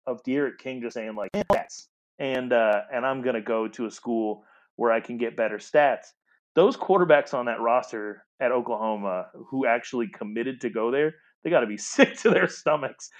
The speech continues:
because you got quarterbacks coming in, in front and behind, and you never really know if you're gonna be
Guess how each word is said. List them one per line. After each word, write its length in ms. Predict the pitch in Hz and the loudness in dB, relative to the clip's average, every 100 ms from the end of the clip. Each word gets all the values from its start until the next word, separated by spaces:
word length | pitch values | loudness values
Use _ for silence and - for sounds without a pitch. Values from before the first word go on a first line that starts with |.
| - - | -20 -6
because 380 | 170 175 151 131 | 0 6 4 4
you 180 | 147 180 | 2 6
got 180 | 151 | 6
quarterbacks 500 | - 156 143 135 127 | 6 4 6 4 0
coming 280 | - 143 139 | -2 0 0
in, 280 | 123 117 117 _ - | -2 -4 -8 _ -8
in 180 | 131 117 | -6 -6
front 420 | - 196 208 190 - | 0 6 6 6 0
and 200 | 156 156 | -2 -2
behind, 640 | 135 120 185 185 165 165 170 _ _ _ - | -2 -4 -2 -2 -2 -4 -8 _ _ _ -10
and 100 | 135 | -6
you 140 | 139 | -4
never 400 | 139 143 151 147 | 0 2 4 2
really 260 | 139 127 123 | 0 -2 -2
know 280 | 127 131 | 0 0
if 160 | 117 - | 0 -4
you're 240 | 117 127 | -2 -2
gonna 200 | 123 120 | 0 -4
be 560 | 110 107 113 107 101 101 | -6 -4 -2 -2 -6 -8